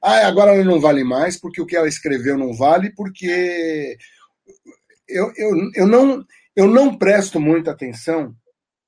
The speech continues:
justamente por causa disso, porque o ser humano é uma coisa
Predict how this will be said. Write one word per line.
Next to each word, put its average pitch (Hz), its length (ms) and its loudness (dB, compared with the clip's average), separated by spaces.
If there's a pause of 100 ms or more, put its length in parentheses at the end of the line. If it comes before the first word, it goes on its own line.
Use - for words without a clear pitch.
(160)
justamente 151 600 -6
por 117 160 -20
causa 113 260 -10
disso, 143 340 -10
porque 147 260 -10
o 147 80 -4
ser 185 180 -4
humano 170 240 -4
é 143 40 -4
uma 127 160 -6
coisa 156 340 -4